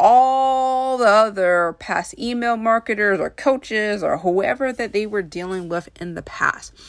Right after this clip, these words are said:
And that's the problem with how we try to mask and hide.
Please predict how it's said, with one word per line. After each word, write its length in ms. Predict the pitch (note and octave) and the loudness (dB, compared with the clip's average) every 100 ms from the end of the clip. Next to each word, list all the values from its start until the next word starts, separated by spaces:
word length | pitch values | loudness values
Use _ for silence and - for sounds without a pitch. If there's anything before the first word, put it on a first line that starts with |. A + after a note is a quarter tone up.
| - - | -18 -6
And 100 | A3+ | 0
that's 180 | D4+ | 0
the 80 | - | -2
problem 600 | - - A#3 G#3 G3 F#3 - | -8 -4 0 0 -2 -8 -12
with 340 | E3+ F#3+ F#3 | -2 0 0
how 400 | - - G#3 A3 | -4 -4 0 0
we 260 | G#3+ G3+ F#3+ | 0 -8 -12
try 560 | - - F#3 F#3+ F#3+ | -12 -6 0 2 2
to 380 | F3+ - F#3 E3+ - - _ | -2 -8 -8 -8 -10 -20 _
mask 400 | F3+ F#3+ G3 - | -2 -2 -2 -6
and 80 | F3+ | -12
hide. 420 | - F3+ E3 D#3 | -6 -4 -4 -4